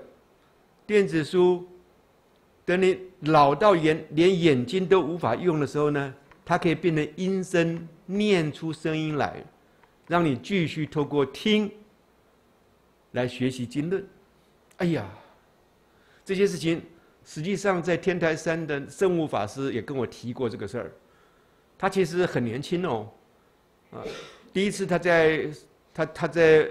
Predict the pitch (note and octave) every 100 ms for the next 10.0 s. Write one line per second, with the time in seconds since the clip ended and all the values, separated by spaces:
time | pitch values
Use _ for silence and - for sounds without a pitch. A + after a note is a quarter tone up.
0 | - B2 C#3+ F3 E3 F3+ E3 E3 D3 D#3+
1 | C3 A#2+ D3 C#3+ C3+ C#3+ C#3 C3 D3+ -
2 | - C3+ C#3 C3+ B2 A3+ - - _ -
3 | - - D3+ F#3 E3 E3+ F3 E3+ F3 C#3+
4 | C#3+ F3+ D#3 - E3 E3+ B2+ B2+ D3 D#3+
5 | D3+ C#3+ - D3+ C#3 A2+ G2+ G2 G#2 A2+
6 | - _ _ _ _ _ _ _ _ _
7 | - E3+ F#3+ G#3 F3+ E3+ D#3+ D#3+ C3+ F2
8 | - - _ _ _ _ - F3 C3+ E3
9 | D3+ - A2+ A2+ C#3 C3+ B2+ G2+ G2 A2